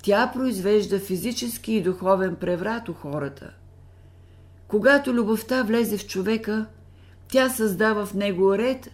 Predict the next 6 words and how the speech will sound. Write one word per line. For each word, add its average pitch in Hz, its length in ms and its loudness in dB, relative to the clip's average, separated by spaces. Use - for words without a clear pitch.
алхимически 196 840 -2
процеси, 214 720 -2
под 190 200 0
влиянието 202 720 4
на 233 180 -2
които 202 540 -2